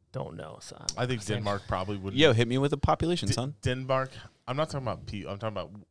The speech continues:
Speaker 2: s-, both size and people. I would think that Pennsylvania would be bigger than Denmark. So the question is, like, the,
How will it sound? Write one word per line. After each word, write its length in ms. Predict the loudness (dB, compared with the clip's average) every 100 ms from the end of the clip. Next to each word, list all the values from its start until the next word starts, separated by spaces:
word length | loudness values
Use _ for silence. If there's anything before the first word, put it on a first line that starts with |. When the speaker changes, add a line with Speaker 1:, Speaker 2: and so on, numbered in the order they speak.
| -4
Speaker 2:
s-, 220 | -2 -2 -8
both 540 | 2 6 6 2 -8
size 580 | -6 0 2 2 -2 -8
and 240 | -4 -4 -4
people. 400 | -8 -10 -12 -14 _ _ _ _ _
I 80 | -4
would 140 | -4
think 200 | -8 -8
that 180 | -8 -8 _ _
Pennsylvania 560 | -6 -4 -4 -6 -8 -10
would 140 | -10
be 100 | -10
bigger 300 | -6 -4 -4
than 160 | -8 -8
Denmark. 480 | -8 -8 -12 -14 -18
So 160 | -6 -2
the 160 | -2
question 360 | -2 -4 -4 -10
is, 180 | -10 -6
like, 140 | -6 -8 _ _ _ _ _ _
the, 160 | 2